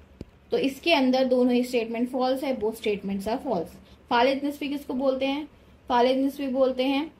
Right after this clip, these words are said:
लकवा को, जबान और जो है बदन दोनों मफलूज हो जाते हैं, तो option सी correct है।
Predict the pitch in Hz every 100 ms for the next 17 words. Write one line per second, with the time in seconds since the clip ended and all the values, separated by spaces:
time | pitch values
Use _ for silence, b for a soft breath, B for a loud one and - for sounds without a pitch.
0 | - - 220 226 262 285 311 415 - -
1 | _ _ _ _ _ _ - - 254 247
2 | 254 254 262 294 - - 208 247 247 254
3 | 302 - B B 202 247 269 311 381 254
4 | 240 240 247 247 254 254 254 247 233 269
5 | 311 262 220 269 254 254 247 240 202 190
6 | - 185